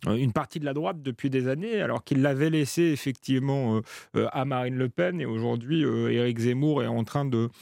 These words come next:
de le récupérer. Mais je pense que la, la droite devrait se, s'interroger pourquoi elle ne s'adresse plus qu'aux retraités, hein. C'est la, la, la grande majorité des électeurs de droite, à quelques C S P plus, en plus disputés par Emmanuel Macron. Pourquoi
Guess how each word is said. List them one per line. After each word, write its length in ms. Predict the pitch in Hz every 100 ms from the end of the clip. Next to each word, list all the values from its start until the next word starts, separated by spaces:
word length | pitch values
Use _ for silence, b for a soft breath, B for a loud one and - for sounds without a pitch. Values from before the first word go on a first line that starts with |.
| B -
de 120 | 139
le 80 | 151
récupérer. 640 | 151 - 135 156 196 247 202
Mais 720 | 143 131 127 131 127 120 117
je 80 | 113
pense 180 | 170
que 80 | -
la, 420 | 127 123 117 117 117
la 140 | 117
droite 300 | 131 165 202 -
devrait 360 | 127 117 156 156
se, 280 | - 120 120 b b
s'interroger 720 | - 143 127 143 131 135 208 226
pourquoi 540 | - 131 - 180 180
elle 100 | 131
ne 80 | 127
s'adresse 380 | - 131 131 123
plus 240 | - 160
qu'aux 140 | 147 123
retraités, 540 | 120 - 131 190 202
hein. 160 | 135 143
C'est 240 | - 113
la, 200 | 104 98
la, 200 | 101 95
la 160 | 90 101
grande 180 | 120 123
majorité 560 | 123 120 120 117 131
des 220 | 123 113
électeurs 340 | 120 113 - 120
de 100 | 123
droite, 280 | 147 175 -
à 80 |
quelques 340 | 107 135 127 131
C 140 | -
S 160 | 131 -
P 140 | 143
plus, 300 | 135 196 214 -
en 80 |
plus 240 | 117 139 117
disputés 480 | 135 - 143 139 147
par 220 | 131 123
Emmanuel 420 | 123 123 123 123
Macron. 280 | 123 - 185
Pourquoi 480 | - 156 170 196